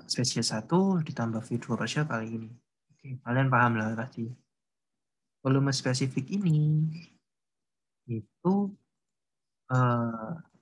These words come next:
bisa dicari, yaitu dengan cara apa? Dengan cara ini. V satu parsial dikali X-nya, oke,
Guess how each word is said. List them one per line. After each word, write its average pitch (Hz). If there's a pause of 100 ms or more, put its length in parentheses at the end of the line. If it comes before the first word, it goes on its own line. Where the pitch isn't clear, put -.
(180)
bisa -
dicari, 165 (160)
yaitu 117
dengan 120
cara 123 (120)
apa? 135 (880)
Dengan 123
cara 127 (240)
ini. 151 (2000)
V 131
satu 131 (100)
parsial 131
dikali 127
X-nya, 143 (300)
oke, 131